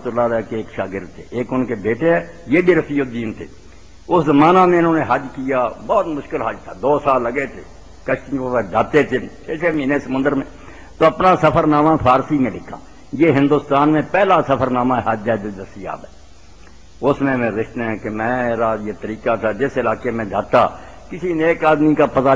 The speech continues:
چلتا، زندہ ہوتا، ملتا، فوت ہو گیا، اس کی قبر پر جا کر دعا کرتا۔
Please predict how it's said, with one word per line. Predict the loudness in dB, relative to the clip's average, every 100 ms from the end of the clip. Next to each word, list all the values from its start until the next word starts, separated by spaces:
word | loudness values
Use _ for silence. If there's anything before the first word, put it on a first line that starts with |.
| 2
چلتا، | 0 2 2
زندہ | 2 2 6
ہوتا، | 6 4 2 0
ملتا، | 0 -2 -2 -2
فوت | 0 -2 0
ہو | -4 -2
گیا، | -4
اس | -4
کی | -8
قبر | -6 -4 -4
پر | -4 -2
جا | -2
کر | -2 -4
دعا | 0 0
کرتا۔ | -2 -8 -10